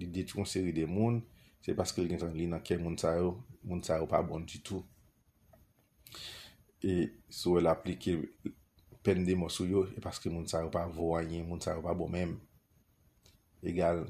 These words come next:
nou menm lez imen, nou komete anpil erè. E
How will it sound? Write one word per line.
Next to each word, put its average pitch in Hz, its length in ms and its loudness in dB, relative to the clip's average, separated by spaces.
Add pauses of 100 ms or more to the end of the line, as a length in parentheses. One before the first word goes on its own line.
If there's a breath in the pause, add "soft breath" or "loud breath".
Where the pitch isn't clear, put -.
(720)
nou 95 160 -2
menm 92 300 2
lez 82 260 0
imen, 101 240 4 (720)
nou 87 160 -4
komete 82 400 -2
anpil 78 320 -4
erè. - 240 -2 (1400 loud breath)
E 85 120 2